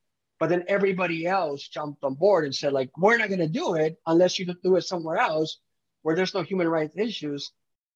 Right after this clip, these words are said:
then obviously that's a whole different structure. But the fans are fans at the end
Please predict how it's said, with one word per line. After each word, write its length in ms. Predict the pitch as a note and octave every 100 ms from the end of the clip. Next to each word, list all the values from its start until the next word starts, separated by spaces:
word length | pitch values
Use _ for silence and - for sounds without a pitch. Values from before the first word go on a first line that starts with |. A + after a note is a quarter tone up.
| -
then 240 | F3+ F#3
obviously 380 | F#3+ F#3 F#3 F3+
that's 220 | E3+ -
a 40 | D#3+
whole 200 | F3 D#3
different 260 | D3+ C3+
structure. 320 | - D3 -
But 320 | C3+ E3 D3+ _ _ _ _ _
the 120 | F#3
fans 340 | - B3 A#3+ G3+
are 80 |
fans 360 | D3+ G3+ G3 D#3+
at 100 | C#3+
the 140 | D3+
end 100 | E3